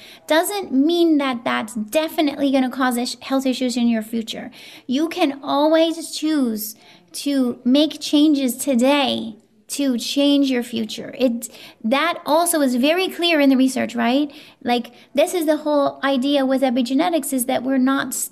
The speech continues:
set in stone already. We can acknowledge the trauma we've experienced, and then we can, as a human today, say, "I'm choosing to do something about it. I'm gonna change my diet. I'm gonna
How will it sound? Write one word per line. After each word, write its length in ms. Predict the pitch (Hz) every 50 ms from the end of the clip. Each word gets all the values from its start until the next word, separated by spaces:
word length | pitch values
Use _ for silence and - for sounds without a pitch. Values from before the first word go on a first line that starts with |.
| _ _
set 300 | - - - 330 320 -
in 140 | 277 302 294
stone 500 | 285 - - 339 359 440 453 403 320 262
already. 500 | 247 240 226 226 214 214 208 214 226 214 - - - - - - - - - _ -
We 140 | 277 311
can 180 | 294 - 339 294
acknowledge 540 | 302 269 269 285 294 294 320 359 370 330 -
the 100 | 320 294
trauma 360 | 269 - 302 285 269 269 269
we've 200 | 262 262 262 247
experienced, 760 | 254 247 - - - 285 294 311 349 381 381 370 - - - _ _ - - - -
and 240 | - 277 277 269 277
then 240 | 285 294 311 330 285
we 140 | 294 320 330
can, 240 | - - 392 359
as 240 | 339 - 294 294 285
a 40 | 330
human 520 | 311 - 370 381 403 392 330 285 269 277
today, 520 | 269 - 320 277 277 330 330 302 269 240 240
say, 520 | 233 - - 311 311 294 269 247 240 - - - - _ _ _ _
"I'm 420 | - 277 302 311 320 320 330 349 330
choosing 340 | - - 311 285 277 285 277
to 80 | 269
do 120 | 240 269 277
something 220 | 269 262 247 240
about 140 | 233 226 214
it. 80 | 233 -
I'm 180 | 254 269 277
gonna 280 | 277 302 294 285 269 269 - - - - _
change 300 | - - 294 302 311 302
my 120 | 320 294 302
diet. 560 | 262 285 277 254 247 240 240 226 - 269 - -
I'm 220 | 240 247 254 262
gonna 360 | 262 285 277 269 269 269 269